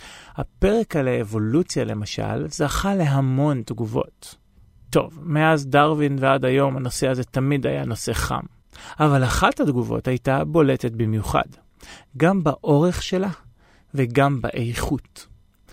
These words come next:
ואמרתי לעצמי, חבל שרק אני והמוען נשאר בסוד השרשור. יש פה חומר טוב. אז ביקשתי ממנו שאם לא אכפת לו,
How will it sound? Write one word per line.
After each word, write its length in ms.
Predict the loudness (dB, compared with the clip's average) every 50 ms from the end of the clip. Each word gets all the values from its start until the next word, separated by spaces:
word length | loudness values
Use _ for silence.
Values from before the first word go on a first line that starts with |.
| -20 -20 -20 -20 -20 _ _ _ _
ואמרתי 500 | 0 2 4 4 4 2 0 0 -2 -2
לעצמי, 460 | -2 -2 -2 -4 -4 -4 -4 -4 -4 -6 -8 -12 _ _ _
חבל 320 | -8 -4 0 2 4 4 4
שרק 340 | 4 2 2 2 2 2
אני 180 | 2 2 2 2
והמוען 640 | 4 4 4 6 6 4 4 2 2 0 0 2 2
נשאר 380 | 0 0 2 2 4 4 4 2
בסוד 420 | 2 0 -2 0 2 2 2 2 0
השרשור. 800 | -2 -2 0 0 0 0 0 0 0 2 0 0 -2 -6 -12 -18 _ _ _ _ _ _
יש 200 | -6 -4 -4 -4
פה 160 | 0 2 2 4
חומר 420 | 4 4 4 4 4 4 2 0
טוב. 420 | 0 2 4 4 4 4 0 -4 -12 _ _ _ _ _ _ _ _ _ _ _ _ _ _ -20 -20 -20 -20 -20 -18 _ 0
אז 300 | 2 2 2 2 0 -2
ביקשתי 560 | -4 -4 -4 -2 -2 -2 -2 -2 -4 -4 -2
ממנו 360 | -2 0 0 -2 -4 -4 -6 -8
שאם 560 | -8 -6 -4 -6 -6 -6 _ -6 -4 -2 0 2
לא 100 | 2 2
אכפת 560 | 2 2 0 -4 -4 _ -2 -2 -2 -4 -6 -10
לו, 80 | -12